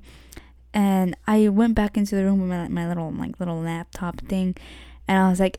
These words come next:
I pressed it, enter, and I was like, <gasps> and I was like, "I made it, I made the channel, I made the channel." And the first video I posted was one that I made on my phone,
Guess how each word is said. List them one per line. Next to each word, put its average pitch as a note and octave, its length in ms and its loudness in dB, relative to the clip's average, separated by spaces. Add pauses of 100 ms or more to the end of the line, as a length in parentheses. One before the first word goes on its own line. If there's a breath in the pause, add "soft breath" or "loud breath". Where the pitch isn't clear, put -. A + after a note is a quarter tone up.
(120)
I G3 80 4
pressed - 640 0
it, D4 220 -2 (280)
enter, C4+ 400 2 (140)
and B3 120 0
I B3+ 80 2
was B3 140 -2
like, B3+ 140 2
<gasps> - 840 -14
and A3+ 100 4
I A3+ 100 6
was A3+ 140 2
like, - 300 -4
"I G#3 80 4
made A#3+ 200 8
it, B3 120 4
I G#3+ 60 0
made A#3+ 160 6
the - 40 -8
channel, D4+ 260 6
I D4 40 8
made D4 140 6
the C#4+ 40 -6
channel." D#4 380 0 (380 loud breath)
And A3+ 180 4
the A3+ 80 2
first A#3 240 -4
video A#3 200 2
I G#3+ 120 2
posted A#3+ 840 -6
was G3 260 -4
one G3 280 -4
that F#3+ 140 -4
I F3+ 40 -4
made F#3 240 -4
on F3+ 80 -4
my F3+ 140 -4
phone, F#3+ 640 0